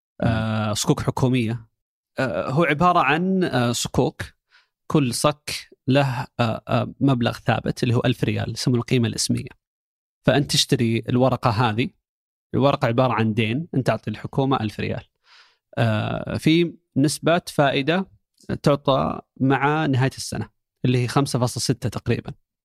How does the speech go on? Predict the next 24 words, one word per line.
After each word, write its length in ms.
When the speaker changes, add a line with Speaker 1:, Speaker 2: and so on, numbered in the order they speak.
Speaker 1:
فتقدر 640
تشتري 520
يعني 360
بمضاعفات 760
الألف. 460
كل 180
ورقة 340
عليها 280
مكتوب، 400
يعني 300
تخيل، 380
هي 80
مي 120
بورقة 400
في، 140
آه، 540
مجا-، 300
Speaker 2:
إلكترونية 380
Speaker 1:
مجازيًا 440
Speaker 2:
يعني. 120
Speaker 1:
يعني 120
خلينا 140
Speaker 2:
إيه. 20
Speaker 1:
نقول 240